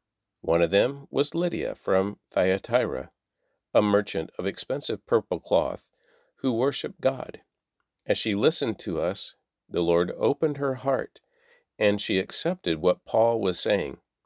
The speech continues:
She and her husband were baptized, and she asked us to be her guests. "If you agree that I am a true believer in the Lord,"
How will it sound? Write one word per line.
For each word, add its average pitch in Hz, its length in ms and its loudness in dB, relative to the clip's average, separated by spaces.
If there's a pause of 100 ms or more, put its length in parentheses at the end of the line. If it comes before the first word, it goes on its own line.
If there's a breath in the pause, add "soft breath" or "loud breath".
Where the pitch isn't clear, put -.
(500)
She 98 200 2
and 98 100 2
her 104 160 4
husband 110 400 0
were 113 140 0
baptized, 90 800 0 (280)
and 98 140 -6
she 123 240 -2
asked 110 380 2
us 92 340 4
to - 140 -10
be 92 260 0
her 92 160 -2
guests. - 540 -4 (920 soft breath)
"If 117 100 -8
you 196 160 2
agree 90 520 0 (220)
that 92 140 4
I 98 140 4
am 87 160 0
a 78 80 -2
true - 300 -4
believer 82 640 -2
in 85 160 -2
the 73 80 -6
Lord," 71 420 -4